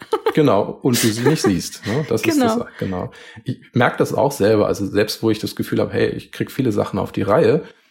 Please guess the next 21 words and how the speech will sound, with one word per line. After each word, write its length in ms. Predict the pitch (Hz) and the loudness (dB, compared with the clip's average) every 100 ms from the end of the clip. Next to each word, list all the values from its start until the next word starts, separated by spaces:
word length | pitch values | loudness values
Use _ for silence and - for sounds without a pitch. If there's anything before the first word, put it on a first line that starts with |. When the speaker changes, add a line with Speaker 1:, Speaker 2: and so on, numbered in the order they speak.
| _ _ _ | _ _ _
Speaker 2:
aber 340 | 104 107 101 | -4 0 0
angenommen, 880 | 98 120 139 123 123 120 120 - - - - - _ - | 2 2 4 4 2 2 0 -2 -10 -20 -20 -20 _ -8
man 480 | 123 104 101 - - _ _ | -4 -2 -4 -6 -12 _ _
führt 280 | - 117 | -6 -4
jetzt 180 | 131 - | -2 -2
intermittierendes 640 | 123 - 104 - 92 - | 0 0 0 2 0 0
Fasten 360 | - 202 - 175 | 0 0 2 2
durch, 200 | 151 143 | 4 2
das 160 | 113 123 | 0 -2
heißt, 200 | 104 - | -2 -6
bis 140 | - | -6
zu 80 | 113 | -2
einer 80 | 101 | 0
gewissen 260 | 104 - | -2 -2
Uhrzeit 360 | 110 107 92 110 | -2 0 -2 0
möchte 260 | 101 - | -2 -2
man 80 | 98 | -4
eigentlich 320 | - 95 95 | -2 -4 -4
erstmal 320 | - - - 92 | -8 -8 -8 -8
nichts 300 | - - - | -8 -12 -2
essen, 420 | 151 - 160 | 0 4 4